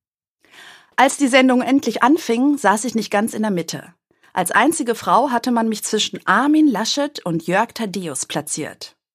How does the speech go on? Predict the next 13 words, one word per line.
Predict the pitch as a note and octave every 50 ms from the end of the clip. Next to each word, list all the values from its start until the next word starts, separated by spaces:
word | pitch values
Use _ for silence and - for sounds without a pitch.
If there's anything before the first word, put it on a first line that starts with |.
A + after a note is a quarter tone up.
| _ _ _ _ - - - - - - - -
Es | - - -
wäre | D4 D4 C4+ C4+
schön, | B3+ - B3 B3 C4 D4+ F#4 E4+
wenn | D4+ C4+ B3+ A#3
Runden | G3+ F#3 A3 A#3+ C4+ C#4+ D4 - D#4+ D4+
wie | G#3+ A3 G3+
diese | F#3+ G#3 A#3 B3+ B3 D4+ D4+ D4
in | - - A#3 A3+
Geschlechterfragen | G#3 G#3 - - A#3+ B3+ C4 - C4 A#3 G#3+ - G#3+ G3+ G#3 G#3+ G#3 G3+
etwas | - - - F3+ E3+ E3 - -
ausgewogener | - B3+ E4+ F4 - - G3 E3+ E3 F3 F3 E3+ E3+ F3 F3
zusammengesetzt | F3 - F3+ E3 F3 E3 F3+ F#3+ F#3+ F3 F#3+ G#3 G#3+ - - - A3
wären, | A#3 A#3 A#3+ B3+ C4 C4+ C#4 C4+